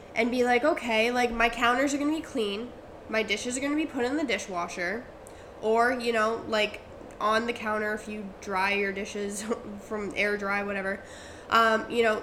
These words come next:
the pillows are gonna be organized, the blankets are gonna be folded. So do something that's realistic. Like, it's not realistic to do a fucking whole spring cleaning every single night. And this could, you know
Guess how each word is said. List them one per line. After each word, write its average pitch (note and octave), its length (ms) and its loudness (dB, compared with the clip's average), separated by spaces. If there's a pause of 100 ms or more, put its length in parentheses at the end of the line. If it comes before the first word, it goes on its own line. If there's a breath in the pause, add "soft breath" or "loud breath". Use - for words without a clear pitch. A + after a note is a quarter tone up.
the A#3+ 100 0
pillows A#3+ 460 4
are C4 60 2
gonna C#4 160 0
be D4+ 100 2
organized, G3+ 680 -2
the A3 80 2
blankets G#3+ 380 -2
are B3+ 60 -2
gonna C4+ 160 -2
be D4 120 0
folded. G3 600 -4 (300 loud breath)
So C#4 180 2
do C#4 360 6
something D#4+ 360 2
that's C4 160 -2
realistic. A#3 500 -2
Like, G3+ 160 -2
it's A3 140 -2
not A#3+ 340 6
realistic C4+ 520 -2
to B3+ 100 -4
do A#3 200 0
a A#3 60 4
fucking A3+ 400 -2
whole A3 240 0
spring A3 360 -4
cleaning G3 420 -4
every G3+ 240 -2
single G3 300 -6
night. F3+ 320 -2 (280 loud breath)
And B3 140 2
this C4+ 140 4
could, C4 300 0
you A#3+ 120 -4
know A3+ 300 2